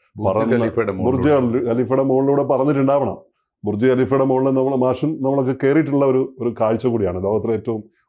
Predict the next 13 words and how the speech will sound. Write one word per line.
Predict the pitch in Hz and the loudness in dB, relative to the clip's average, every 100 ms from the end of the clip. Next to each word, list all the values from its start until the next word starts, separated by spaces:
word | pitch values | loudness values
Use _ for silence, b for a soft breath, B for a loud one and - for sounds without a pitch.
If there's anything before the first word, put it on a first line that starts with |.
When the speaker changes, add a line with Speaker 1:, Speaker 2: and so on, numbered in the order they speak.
| - | -4
Speaker 2:
ഉയരം | 104 117 113 | 0 2 2
കൂടിയ | 110 107 | 0 2
ആ, | 104 - 101 | 0 -2 -2
ആ, | 95 98 - 107 95 - 92 - | 0 -2 -6 -8 -6 -6 -6 -6
അതിന്റെ | 98 104 117 | -4 -2 -2
മുകളിൽ | 101 110 | 0 0
നിന്നുകൊണ്ടുള്ള | 107 104 101 98 101 - | 0 -4 -4 -2 -4 -4
നഗരക്കാഴ്ച | 95 95 104 107 101 98 - | -4 -2 -2 0 0 0 -2
എന്ന് | 104 95 | -4 -4
പറയുന്നത്. | 92 85 78 - - b b b | -4 -4 -8 -14 -20 b b b
അതിന്റെ | 98 110 147 | -4 0 0
മുകളിൽ | 175 156 156 151 151 | 2 2 2 0 -2
ഒരു | 117 | -4